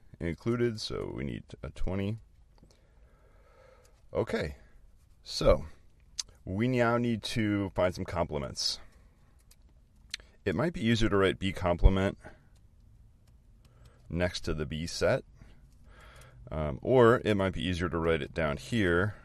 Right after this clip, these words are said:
where I can just see this is what's in B and I want to describe everything else. Now putting them in order is gonna be more annoying, so I'm just gonna write what I see that's not in B.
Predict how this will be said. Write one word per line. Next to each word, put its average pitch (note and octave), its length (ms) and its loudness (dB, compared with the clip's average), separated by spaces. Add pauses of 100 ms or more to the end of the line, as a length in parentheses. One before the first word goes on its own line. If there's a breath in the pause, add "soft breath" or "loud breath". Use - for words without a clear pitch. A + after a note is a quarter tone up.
(120)
where - 300 -4
I D#2+ 80 2
can E2 180 -6
just D2+ 380 -2
see F2 480 -2
this - 340 -2
is E2 160 -2
what's E2 280 2
in D#2+ 360 -2
B E2 540 0 (100)
and D2 200 -4
I D2+ 180 0
want C#2+ 320 -4
to D#2 240 12
describe D2 400 4
everything C#2+ 380 -4
else. - 440 -2 (560 loud breath)
Now F2 120 0
putting D3 300 4
them G#2+ 180 6
in F2 80 0
order G#2+ 260 2
is G2+ 100 0
gonna G2+ 140 -2
be F2+ 140 -2
more F#2 320 0
annoying, F#2+ 440 -2
so - 140 -6
I'm F2 80 0
just G2+ 160 -6
gonna G2+ 160 -2
write E2+ 260 2
what D#2 140 0
I D2 80 2
see - 160 6
that's C#2 240 2
not D2+ 380 -4
in D2 280 -6
B. F2+ 460 -6